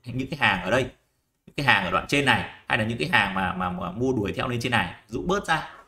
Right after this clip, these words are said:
thì lúc đó thì sẽ có nhiều những cái, cái, cái dư địa hơn để chúng ta tham gia những cái nhịp đằng sau. Còn bây giờ mà cứ lằng nhà lằng nhằng ở đây anh chị nhé, thì kể cả tham gia mới chúng ta cũng sẽ rất, rất khó tham gia.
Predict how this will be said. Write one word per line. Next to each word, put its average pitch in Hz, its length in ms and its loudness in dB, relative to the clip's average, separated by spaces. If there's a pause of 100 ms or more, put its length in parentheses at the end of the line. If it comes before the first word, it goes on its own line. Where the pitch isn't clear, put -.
(180)
thì 107 80 -4
lúc 139 120 -4
đó 117 180 2
thì 127 80 0
sẽ - 260 -4
có 107 120 0
nhiều 120 360 2
những 113 140 -6
cái, 104 320 0
cái, 98 160 -4
cái 95 360 -2
dư 156 140 2
địa 160 260 4
hơn 139 160 -2
để 92 140 -6
chúng - 80 -16
ta 120 100 -2
tham 117 220 -6
gia 120 200 2
những 113 180 -4
cái 120 80 -6
nhịp 113 160 -2
đằng 101 120 -6
sau. 127 340 0 (180)
Còn 110 120 -2
bây 135 100 4
giờ 120 160 6
mà 101 180 -2
cứ 147 360 -4
lằng 104 220 -2
nhà 98 120 -2
lằng 98 140 -4
nhằng 92 140 -4
ở 98 60 -2
đây 123 120 4
anh 117 120 -2
chị 123 80 -6
nhé, 139 120 -6 (400)
thì 101 140 -2
kể 92 140 -2
cả - 260 -2
tham 123 120 -2
gia 117 100 4
mới 110 260 0
chúng - 80 -10
ta - 120 -8
cũng 120 200 -10
sẽ - 60 -8
rất, - 160 -10
rất - 400 -6
khó 135 240 2
tham 131 120 -4
gia. 127 280 -2